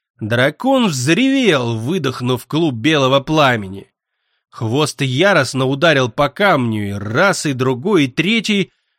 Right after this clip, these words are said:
высекая настоящие фейерверки. Фес бестрепетно ждал.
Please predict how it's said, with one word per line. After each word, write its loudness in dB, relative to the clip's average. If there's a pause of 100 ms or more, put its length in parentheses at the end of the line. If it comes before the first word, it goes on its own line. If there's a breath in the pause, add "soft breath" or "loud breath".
высекая 2
настоящие 0
фейерверки. -2 (600)
Фес 0
бестрепетно -2
ждал. -4